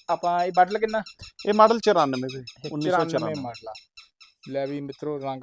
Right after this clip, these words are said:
Speaker 1: ਪੇਂਟ ਦੱਸ ਦਿੰਦੇ ਆ,
Speaker 2: ਮੂਹਰਲੇ
Speaker 1: ਜਮਾਂ
Speaker 2: ਟਾਇਰ ਵੀ
Speaker 1: ਸੁੱਕਾ
Speaker 2: ਪਚਾਸੀ
Speaker 1: ਪਿਆ ਵਾ।
Speaker 2: ਪੈਸੇ ਪਏ ਆ ਪੱਕੇ।
Speaker 1: ਬਾਕੀ ਦੇਖ ਸਕਦੇ ਅਗਲੇ ਟਾਇਰਾਂ ਦੀ ਗੱਲ ਕਰੀਏ, ਟਾਇਰ ਹੈਗੇ ਪਚਾਸੀ ਪੈਸੇ ਟਾਇਰ ਆ। ਤੇ ਬਾਕੀ ਇਹ ਟਾਟਾ ਬਿਰਲਾ ਦੇ ਨਾ?
Speaker 2: ਬਿਰਲਾ ਦੇ।
Speaker 1: ਹਾਂ, ਬਿਰਲਾ ਦੇ ਆ।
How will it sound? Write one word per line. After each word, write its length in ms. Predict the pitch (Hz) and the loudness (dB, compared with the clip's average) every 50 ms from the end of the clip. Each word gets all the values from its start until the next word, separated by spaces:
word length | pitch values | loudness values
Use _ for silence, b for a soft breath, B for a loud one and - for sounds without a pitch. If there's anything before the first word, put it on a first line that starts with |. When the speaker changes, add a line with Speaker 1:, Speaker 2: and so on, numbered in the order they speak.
| 131 - | -12 -12
Speaker 1:
ਪੇਂਟ 180 | 143 135 127 | -12 -12 -12
ਦੱਸ 180 | 127 127 127 - | -10 -10 -10 -10
ਦਿੰਦੇ 160 | 139 135 143 147 | -12 -14 -10 -6
ਆ, 100 | 156 156 | -4 0
Speaker 2:
ਮੂਹਰਲੇ 240 | 165 180 190 196 | 0 0 2 2
Speaker 1:
ਜਮਾਂ 80 | 196 156 | 4 6
Speaker 2:
ਟਾਇਰ 200 | 185 175 170 170 | 6 8 8 6
ਵੀ 60 | 175 | 4
Speaker 1:
ਸੁੱਕਾ 140 | 180 170 151 | 2 0 2
Speaker 2:
ਪਚਾਸੀ 300 | 143 160 151 135 135 139 | 2 2 2 2 0 -2
Speaker 1:
ਪਿਆ 0 | |
ਵਾ। 100 | 135 143 | -2 -2
Speaker 2:
ਪੈਸੇ 200 | 135 123 139 135 | -2 -2 -2 -2
ਪਏ 220 | - 131 127 120 | -2 0 -2 -2
ਆ 60 | 117 120 | -2 -6
ਪੱਕੇ। 340 | - 113 _ - 127 117 104 _ _ _ _ _ _ _ _ _ _ - | -10 -16 _ -16 -16 -16 -16 _ _ _ _ _ _ _ _ _ _ -10
Speaker 1:
ਬਾਕੀ 200 | 147 139 - 156 | -10 -10 -8 -8
ਦੇਖ 200 | 151 156 151 - | -8 -8 -10 -8
ਸਕਦੇ 140 | - 175 175 - 180 | -10 -10 -8 -6 -4
ਅਗਲੇ 160 | 185 190 190 | -4 -2 0
ਟਾਇਰਾਂ 220 | 196 196 190 190 | 0 -2 -2 -2
ਦੀ 120 | 185 185 180 | -4 -2 -2
ਗੱਲ 180 | 190 185 185 | -2 -2 -2
ਕਰੀਏ, 280 | 175 180 180 185 185 185 - | -4 -6 -8 -10 -12 -14 -6
ਟਾਇਰ 240 | - 175 170 170 165 | -4 -4 -4 -4 -4
ਹੈਗੇ 220 | 165 160 160 170 175 - | -6 -10 -10 -10 -12 -12
ਪਚਾਸੀ 440 | - 151 - 151 135 - - 143 143 | -12 -8 -8 -8 -8 -8 -10 -14 -12
ਪੈਸੇ 280 | 147 139 131 - 147 | -8 -8 -8 -8 -10
ਟਾਇਰ 300 | 135 - 135 120 120 123 | -14 -12 -12 -10 -10 -8
ਆ। 80 | 127 131 | -10 -10
ਤੇ 120 | 135 156 | -10 -10
ਬਾਕੀ 300 | 147 143 147 139 - 165 165 160 - _ _ - - | -8 -6 -6 -6 -6 -10 -12 -12 -12 _ _ -18 -16
ਇਹ 60 | 165 | -8
ਟਾਟਾ 240 | 147 175 165 170 185 | -2 0 2 2 4
ਬਿਰਲਾ 240 | 190 214 208 220 233 | 2 2 2 2 -2
ਦੇ 100 | 226 233 | -2 -2
ਨਾ? 120 | 240 247 233 - | -4 -4 -6 -2
Speaker 2:
ਬਿਰਲਾ 320 | 131 143 151 160 151 135 | -2 -2 0 0 0 -2
ਦੇ। 120 | 120 113 101 | -2 -2 -8
Speaker 1:
ਹਾਂ, 160 | 139 139 135 | -6 -6 -6
ਬਿਰਲਾ 300 | 131 143 147 143 143 135 | -4 -4 -2 -2 -2 -2
ਦੇ 120 | 123 120 113 | -2 -6 -10
ਆ। 100 | 110 | -14